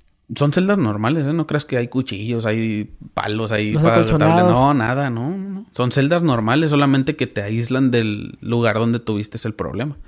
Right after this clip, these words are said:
Speaker 1: Es la única diferencia.
Speaker 2: ¿La comida es la misma?
Speaker 1: La comida es la misma, te tratan igual. O sea, no creas que porque, ah, está en celda de castigo, él no le lleves de comer.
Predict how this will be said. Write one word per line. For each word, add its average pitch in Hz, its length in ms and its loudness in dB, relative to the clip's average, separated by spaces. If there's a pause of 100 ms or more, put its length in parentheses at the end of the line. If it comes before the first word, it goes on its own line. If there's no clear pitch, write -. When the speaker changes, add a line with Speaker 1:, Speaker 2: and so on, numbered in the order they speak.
(200)
Speaker 1:
Es 120 140 -2
la 135 100 -2
única 143 240 0
diferencia. 113 340 0
Speaker 2:
¿La - 20 -2
comida 170 260 2
es 170 80 2
la 170 100 2
misma? 175 360 0
Speaker 1:
La 113 160 -2
comida 110 300 -4
es 113 80 -4
la 117 80 -2
misma, 113 560 -2
te 110 100 -2
tratan 107 420 -6
igual. 110 460 -2
O 110 40 -4
sea, 117 100 -4
no 110 120 -2
creas 117 180 -6
que 110 100 -8
porque, - 240 -8
ah, 143 80 -4
está 143 180 -6
en 131 80 -2
celda 139 220 -2
de 131 100 -2
castigo, 120 340 -4
él 127 80 0
no 131 80 0
le 123 120 -2
lleves 127 200 -4
de 123 80 -4
comer. 107 220 -6